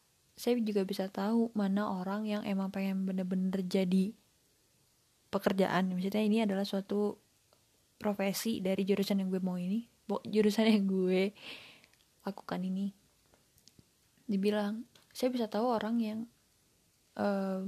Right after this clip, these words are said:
emang benar-benar pengen jadi ini gitu, jadi, jadi A dan mana yang enggak.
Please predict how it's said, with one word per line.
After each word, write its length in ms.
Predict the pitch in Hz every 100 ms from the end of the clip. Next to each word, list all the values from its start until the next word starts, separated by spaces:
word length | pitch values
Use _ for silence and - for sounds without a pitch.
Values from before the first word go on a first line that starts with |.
| 196 -
emang 240 | 196 208
benar-benar 400 | 208 190 196 208
pengen 480 | - 190 190 196 214 - - - - _ _ _ _ _ _ _
jadi 640 | 294 233 208 196 190 202 - - _ _ _ _ _ _ _ _ _ _ _ _ -
ini 220 | 202 185 180 -
gitu, 120 | 202
jadi, 240 | 185 185 202 196
jadi 120 | 190 -
A 240 | - 214 - _ _ _ 202
dan 240 | 196 190
mana 240 | 190 190 196
yang 240 | 196 185
enggak. 240 | 185 -